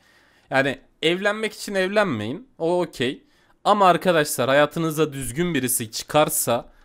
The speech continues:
o düzgün birini kaçırmayın. Hayattaki en büyük yatırım bence eş arkadaşlar. İyi bir eşin olursa her zaman hayatında da mutlu olursun. Hayatında güzel gider.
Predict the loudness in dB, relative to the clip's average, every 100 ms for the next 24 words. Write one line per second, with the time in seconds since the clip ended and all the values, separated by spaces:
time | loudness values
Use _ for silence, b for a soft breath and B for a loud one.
0 | b -2 0 0 -2 -2 -2 0 0 0
1 | -2 -2 -4 -6 -8 -8 -12 -16 b b
2 | b 4 4 0 -6 -6 -8 -6 2 2
3 | 2 0 0 -2 0 2 2 0 0 -2
4 | -6 _ 0 2 2 0 -2 -4 -4 2
5 | 2 2 -2 -4 -6 -8 -8 -10 -12 -12
6 | -8 -2 0 0 0 -4 -2 -2 -4 -4
7 | -6 -6 b b -2 0 0 0 0 -2
8 | -8 b b 4 4 2 -2 0 0 -2
9 | -4 -8 -6 -6 -8 -8 -8 0 2 2
10 | 0 -4 -4 -4 -4 -6 -10 -4 -4